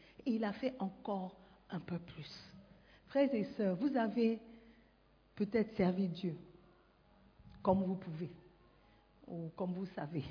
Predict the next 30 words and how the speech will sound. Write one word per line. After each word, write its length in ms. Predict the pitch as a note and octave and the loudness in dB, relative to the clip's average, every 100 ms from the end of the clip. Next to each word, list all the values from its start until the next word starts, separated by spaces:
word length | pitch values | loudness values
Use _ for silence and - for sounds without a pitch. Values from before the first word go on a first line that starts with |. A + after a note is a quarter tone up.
| - - - - - _ _ _ _ _ - | -10 -20 -20 -20 -20 _ _ _ _ _ 2
Mais 120 | A3+ | 6
il 100 | B3 | 6
est 220 | A#3 - - | 4 2 0
temps 180 | B3 | 2
de 120 | A3 G#3 | 2 0
chercher 640 | - G3+ - - G3+ D#3+ - - - - _ _ _ _ - | 0 0 0 0 0 -2 -8 -20 -20 -20 _ _ _ _ -18
à 80 | - | -2
savoir 520 | F3 D#3+ F#3 E3 C#3 - - - | -2 2 2 0 -2 -12 -20 -16
ce 200 | - - | -2 4
que 220 | B3+ - | 4 6
vous 200 | D#4 C4 | 4 2
pouvez 300 | A3+ A3+ A3 | 0 0 0
faire 260 | G#3 G#3 G3 | 2 0 0
de 100 | F#3+ | -2
plus 600 | - - G3+ - - - - - | -4 -2 -2 -2 -10 -16 -20 -12
pour 120 | - F#3 | -2 0
le 80 | |
Seigneur. 500 | F3 - E3 E3 D#3+ D3+ - - _ - - - _ _ | 0 0 -2 0 -2 -6 -12 -20 _ -20 -20 -20 _ _
C'est 220 | - - B3 | -2 2 4
bon, 380 | A3 C4+ F3 - | 4 4 0 -2
venir 320 | G#3 A3+ A#3 | 2 4 4
à 80 | A3 | 4
l'église, 500 | G3 F#3+ F3+ F3+ D#3+ - - - _ _ _ _ _ | 2 -2 -2 -2 -4 -10 -20 -20 _ _ _ _ _
mais 100 | F#3 | -6
tu 160 | - F#3 | -4 -2
peux 140 | F#3 | -2
faire 280 | F3 F3+ E3 | 0 -2 -4
un 60 | F3 | -6
peu 180 | F3 E3 | -8 -10
plus. 300 | - D#3+ | -10 -12